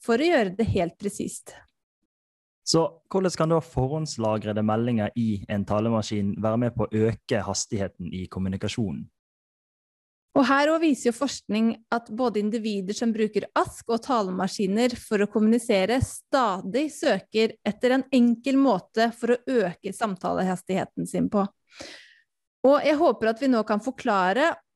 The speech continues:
Speaker 1: og fortelle om historikken bak å ha, da ha bruke forhåndslagrede meldinger. Og i tillegg til å dele noen beviser på at forhåndslagrede meldinger har potensialet til å levere raskere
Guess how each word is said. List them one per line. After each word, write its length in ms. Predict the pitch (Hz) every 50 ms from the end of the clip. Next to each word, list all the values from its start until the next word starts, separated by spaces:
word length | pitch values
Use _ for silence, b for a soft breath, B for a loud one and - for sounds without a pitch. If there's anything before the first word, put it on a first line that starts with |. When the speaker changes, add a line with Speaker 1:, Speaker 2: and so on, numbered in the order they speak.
| _ -
Speaker 1:
og 80 | 302 285
fortelle 480 | 370 339 - - 285 254 240 233 240 -
om 160 | 240 247 269
historikken 800 | 285 269 - - - - 285 262 247 226 - - 262 262 247 220 226
bak 420 | 233 226 254 277 320 311 - - - _ _ _ _ _ _ _
å 140 | - 247 262
ha, 140 | 269 254 254 220
da 220 | 220 220 214 233 240
ha 80 | 220
bruke 460 | 214 269 262 247 196 180 - - 214 -
forhåndslagrede 640 | - 226 196 185 180 180 - 190 - 190 190 202 208
meldinger. 540 | 214 208 202 180 170 175 175 170 - 220 - _ b b b b b b b b _
Og 140 | - 294 339
i 60 | 339
tillegg 340 | - 403 320 269 233 262 247
til 120 | - 254 262
å 60 | 254
dele 360 | 240 285 277 240 196 190 196 202
noen 200 | 202 208 214 214
beviser 720 | 254 233 220 226 208 190 185 175 - - 302 320 330 302 -
på 140 | - 247 240
at 80 | 240 -
forhåndslagrede 720 | - 262 233 226 190 185 196 - - 202 196 202 208 220 226
meldinger 580 | 240 233 214 180 180 190 220 262 330 370 359 - - - -
har 220 | - 226 214 220 -
potensialet 800 | 240 226 - 277 269 262 - 359 349 294 226 196 208 214 214
til 160 | - 233 220 220
å 60 | 226 233 - - _ _ - -
levere 480 | 240 262 254 247 226 196 190 214 226 240 -
raskere 640 | 302 - - - - - - - 185 190 214 240